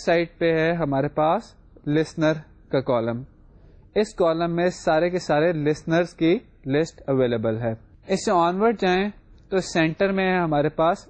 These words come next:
adapter classes کا کالم، اس میں سارے adapters جو available ہیں ان کی list ہے۔ اور اگر ہم third side پہ، آ، right side پہ جو کالم ہے اس کو دیکھیں تو وہ ہے registration method کا کالم،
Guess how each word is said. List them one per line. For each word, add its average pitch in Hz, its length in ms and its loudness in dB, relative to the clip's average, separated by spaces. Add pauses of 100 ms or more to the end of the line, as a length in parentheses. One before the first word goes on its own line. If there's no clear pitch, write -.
(120)
adapter 143 520 0 (460)
classes 139 400 0
کا 131 140 0
کالم، 120 400 -4 (320)
اس 180 320 -4
میں 185 300 -2
سارے 156 380 0
adapters 156 680 -2
جو 151 120 2
available 131 500 0
ہیں 160 220 -2
ان 135 180 -2
کی 135 140 -4
list 117 360 -2
ہے۔ 117 80 -4 (1160)
اور 185 300 2
اگر 196 260 2
ہم 196 80 0 (200)
third 190 260 2 (100)
side 175 340 2
پہ، 165 360 2
آ، 143 220 2
right 156 220 0
side 185 240 -2
پہ 180 80 -4
جو 165 120 0
کالم 147 360 -2
ہے 156 60 0
اس 151 140 -4
کو 190 120 0
دیکھیں 156 380 -2
تو 160 140 -6
وہ 151 140 0
ہے 165 100 2
registration 143 640 -4
method 139 520 -6
کا 180 120 -4
کالم، 175 360 0